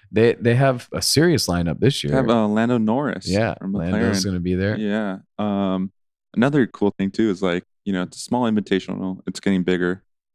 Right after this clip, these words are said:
Speaker 2: But, like, Jim Farley from Ford, the C E O, is there racing.
Speaker 1: Yeah,
Speaker 2: Just
Speaker 1: yeah.
Speaker 2: like no other place you'll see. I mean, other
Speaker 1: So
Speaker 2: than
Speaker 1: it's like
Speaker 2: Historics is, like, the G T Os, you know, the
Speaker 1: So I was gonna say, it's kind of like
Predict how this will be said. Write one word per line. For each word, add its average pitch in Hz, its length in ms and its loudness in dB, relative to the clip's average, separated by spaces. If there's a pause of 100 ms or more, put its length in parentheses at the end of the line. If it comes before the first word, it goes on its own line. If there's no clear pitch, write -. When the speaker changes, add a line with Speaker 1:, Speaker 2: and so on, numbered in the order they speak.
(160)
Speaker 2:
But, 104 160 2
like, 92 260 -2
Jim 117 220 2
Farley 107 420 2
from 92 180 -6
Ford, 110 280 -2
the 92 60 -6
C 98 260 0
E 95 60 0
O, 101 180 -2
is 87 120 -8
there 90 360 -6
racing. 92 440 0
Speaker 1:
Yeah, 85 140 2 (220)
Speaker 2:
Just 98 120 4
Speaker 1:
yeah. 98 140 4
Speaker 2:
like - 200 -8 (140)
no 110 200 2
other 107 160 2
place 95 300 -2
you'll 90 200 -4
see. 85 320 -4
I 90 60 -6
mean, 90 200 -4 (140)
other 95 160 2
Speaker 1:
So 143 180 6
Speaker 2:
than 143 100 6
Speaker 1:
it's - 80 4
like 156 120 6
Speaker 2:
Historics 110 340 2
is, 90 60 -6
like, 90 140 -4
the 98 80 -6
G 98 200 0
T 95 220 2
Os, 92 340 0 (140)
you 95 140 -4
know, 90 160 -4
the 87 100 -6
Speaker 1:
So 117 180 4
I 127 60 4
was 127 160 4
gonna 156 220 4
say, 139 260 4
it's 104 160 0
kind 151 340 0
of 139 140 0
like 131 260 2